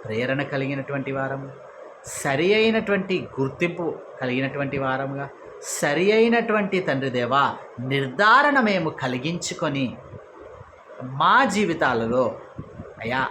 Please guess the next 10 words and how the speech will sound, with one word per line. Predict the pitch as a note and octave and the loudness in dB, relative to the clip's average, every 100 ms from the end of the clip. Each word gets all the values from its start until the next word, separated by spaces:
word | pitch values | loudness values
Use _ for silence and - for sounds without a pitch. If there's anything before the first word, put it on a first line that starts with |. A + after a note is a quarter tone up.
| A#2+ | 0
ఆ | A#2+ | 0
బహుమానమే | G2+ A#2 B2+ F3 F3+ F#3+ G3 F#3+ G3 G3+ G3 | 0 -2 -2 2 4 4 4 2 4 4 2
అల్టిమేట్‌గా | - C#3+ D#3+ F3 E3+ E3+ D#3+ C#3 D3 D3 B2 G#2 F#2+ | 2 0 0 0 0 0 0 0 4 4 4 0 -6
మా | A#2 A#2+ | -4 -4
యొక్క | A#2 - A#2+ | -6 -6 -8
గోల్ | A2+ G#2+ C#3 F#3+ B3+ C4 - - - | -8 -4 2 6 8 6 2 -4 -8
ఉండు | C#3 C#3 | -6 -2
విధముగా | B2+ B2 A#2+ A#2+ A2+ - - - - - | -4 -4 -4 -2 -4 -6 -12 -14 -16 -8
మేము, | B2 A#2+ A#2+ A2+ - - - - - | -6 -4 -4 -6 -10 -18 -18 -16 -4
అయ్యా, | B2+ C#3 C#3 | 0 0 0